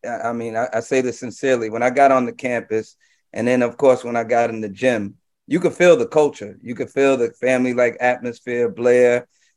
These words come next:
So, you know, whatever stamp that you and your wife have, have put down on it, you, it, it, I, it was my first time there, and I know, you know, it resonated with me, and I kn-, know it resonated with people around me. So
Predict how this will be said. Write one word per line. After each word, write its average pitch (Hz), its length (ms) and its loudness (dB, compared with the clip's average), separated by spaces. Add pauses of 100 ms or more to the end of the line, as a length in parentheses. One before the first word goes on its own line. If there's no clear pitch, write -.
So, 110 440 -2
you 123 100 -8
know, 117 140 -6
whatever 123 320 2
stamp 131 460 -2
that 120 160 -10
you 131 120 -4
and 120 100 -2
your 117 100 2
wife 131 300 4
have, 117 180 0 (160)
have 107 200 -8
put 131 220 -8
down 123 320 2
on 110 160 -4
it, 104 140 -10
you, 123 200 -8
it, - 40 -12
it, 117 440 -8
I, 123 180 0 (120)
it 160 60 0
was 135 160 -4
my 139 180 4
first 147 320 2
time 147 240 2
there, 156 300 -2 (340)
and 113 100 -4
I 123 120 2
know, 123 420 0
you - 120 -8
know, 117 120 -4
it 113 80 -4
resonated 117 580 2
with 110 160 -4
me, 135 280 0
and 120 80 -2
I 113 60 0
kn-, 120 200 -8
know 117 220 -2
it 107 80 -4
resonated 113 500 -2
with 107 140 -8
people 113 260 -8
around 107 320 -2
me. 98 140 -10
So 98 320 -12